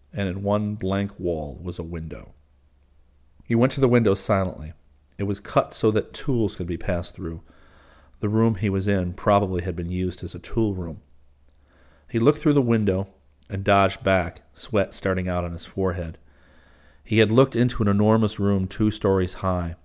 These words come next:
in which four men stood. They were the men who had been at the old barn.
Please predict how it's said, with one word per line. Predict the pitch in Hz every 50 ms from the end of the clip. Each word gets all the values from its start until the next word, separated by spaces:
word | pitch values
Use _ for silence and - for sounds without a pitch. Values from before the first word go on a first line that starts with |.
| _ _ _ _ _
in | - 95
which | 95 92 -
four | - - - 104 104 104
men | 101 101 95 92 92
stood. | - - - 101 98 92 87 - - - - - - - - - _ - - _ _ _ -
They | - 101
were | 101 101
the | 98 98
men | 95 98 104 104 98 92
who | 90 92 95
had | 92 87 87
been | 90 98 92
at | 90
the | - 92 92
old | 92 92 92 90 85
barn. | 85 95 95 92 90 87 85 85